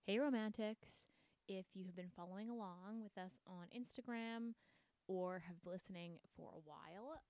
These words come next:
we just launched our book box, the Modern Romantics book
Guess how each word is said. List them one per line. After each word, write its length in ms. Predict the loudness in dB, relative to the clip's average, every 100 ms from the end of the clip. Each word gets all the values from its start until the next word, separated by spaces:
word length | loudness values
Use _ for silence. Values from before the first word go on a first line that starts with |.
| -18
we 560 | -14 -10 -8 -4 -4 -4 -6 -6
just 480 | -2 -2 -2 -4 -6 -6
launched 560 | -4 -4 -4 -8 -10 -12 _
our 400 | 0 2 0 -2 _
book 120 | -4 -2
box, 460 | -4 -4 -4 -8 -6
the 80 |
Modern 360 | -4 -2 0 0
Romantics 580 | -2 -4 -6 -8 -10 -10 -10
book 120 | -6